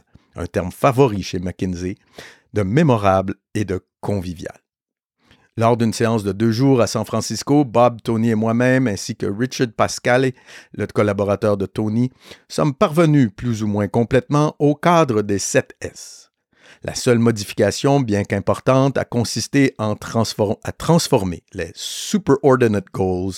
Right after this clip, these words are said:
chers à Tony en shared values.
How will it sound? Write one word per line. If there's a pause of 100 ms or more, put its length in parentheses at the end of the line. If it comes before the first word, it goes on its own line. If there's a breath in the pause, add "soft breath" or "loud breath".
chers
à
Tony (260 loud breath)
en
shared
values.